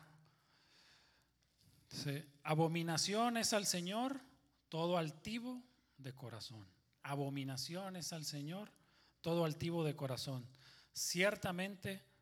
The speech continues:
no quedará impune. Proverbios veintiséis doce.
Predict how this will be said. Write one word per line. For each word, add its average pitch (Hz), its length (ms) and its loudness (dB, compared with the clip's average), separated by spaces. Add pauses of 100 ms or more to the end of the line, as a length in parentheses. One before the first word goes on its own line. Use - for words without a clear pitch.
(120)
no 156 220 -2
quedará 143 320 2
impune. 135 560 0 (800)
Proverbios 190 520 8
veintiséis 185 500 4
doce. 160 400 6